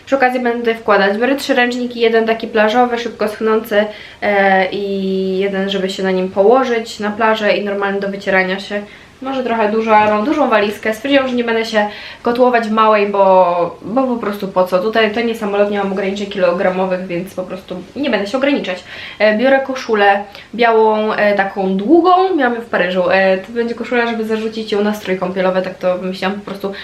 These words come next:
mamy dosyć blisko do plaży, więc będę szła prawdopodobnie od razu w stroju i po prostu w tej koszuli.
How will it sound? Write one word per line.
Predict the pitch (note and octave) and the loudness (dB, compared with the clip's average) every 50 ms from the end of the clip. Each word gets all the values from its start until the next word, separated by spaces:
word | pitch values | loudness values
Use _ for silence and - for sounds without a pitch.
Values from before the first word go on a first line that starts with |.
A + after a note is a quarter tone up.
| - - - - - | -14 -16 -12 -6 -4
mamy | G#3+ A3 G#3+ | -2 -2 -2
dosyć | G#3+ G#3+ - G#3+ | -2 -2 -2 -2
blisko | G#3 A3 G#3+ - - G3+ - - - - G#3+ | -2 -2 -2 -4 -6 -8 -8 -10 -8 -4 -2
do | G#3 G3+ | -2 0
plaży, | G3+ G#3+ G#3 G#3 G#3 G3+ | 2 2 2 2 0 0
więc | G3 G3 G3 G3 | -2 -4 -4 -4
będę | - G3 G3 G3 G3 G3 G3 G3 G3 G3 | -4 -4 -2 -2 0 2 2 2 2 0
szła | G3 - - G3 F#3+ F#3+ F#3+ F#3 F3+ - - - - - _ _ - - | 0 -2 0 2 2 4 4 2 0 -4 -10 -18 -20 -20 _ _ -8 -2
prawdopodobnie | D4+ C#4+ B3 B3+ B3 A#3+ A3+ A3 A#3 A#3 A3 | -2 0 0 0 -2 -2 -4 -4 -2 -2 -2
od | G#3 | 0
razu | G#3 G3+ G#3 G3+ F#3+ F#3 | 2 2 2 2 0 -2
w | - | -6
stroju | - - A#3+ A#3 A#3+ A3+ A3 G#3+ | -8 -2 2 2 4 4 2 0
i | |
po | G#3 G3 | -2 -6
prostu | F#3+ F3+ F#3 F#3+ - F#3+ | -8 -8 -8 -10 -10 -10
w | - | -8
tej | - F#3+ | -8 -6
koszuli. | F#3+ G3 F#3+ - F#3+ F3 E3 F3 | -6 -8 -8 -6 -6 -4 -4 -6